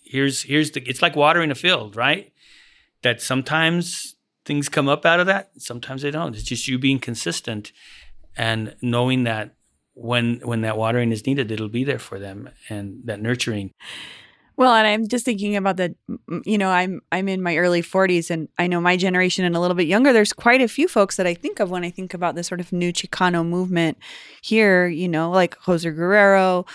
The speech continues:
Speaker 2: Molly Gallegos, uh, Bobby LaFibre, all these people that are doing this work and introducing and keeping and cultivating this idea of Chicano identity alive in Denver. And I think it's really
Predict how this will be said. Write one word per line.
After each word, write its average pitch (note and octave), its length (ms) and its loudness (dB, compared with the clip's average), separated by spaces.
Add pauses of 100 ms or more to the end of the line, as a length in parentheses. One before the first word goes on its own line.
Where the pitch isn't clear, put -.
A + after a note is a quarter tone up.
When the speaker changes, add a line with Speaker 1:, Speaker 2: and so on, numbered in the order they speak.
(220)
Speaker 2:
Molly E3+ 220 4
Gallegos, F3 880 2
uh, C#3+ 120 2
Bobby F3+ 320 4
LaFibre, G3 540 2
all G3+ 140 6
these A#3 160 0
people B3+ 220 -2
that G#3 100 6
are F3 80 0
doing G#3+ 320 4
this G3 220 2
work F#3 400 2
and F#3 140 0
introducing F#3+ 920 0
and E3+ 360 -4
keeping F3+ 680 -2
and E3+ 200 -6
cultivating F3+ 680 0
this E3 300 -4 (300)
idea F3+ 280 4
of E3+ 80 0
Chicano F3+ 420 -6
identity F3 520 -4
alive D#3+ 340 -2
in E3 160 -6
Denver. D#3+ 440 -4 (440)
And F3 140 0
I F3 60 -2
think G3 200 -2
it's - 200 -6
really F#3+ 260 0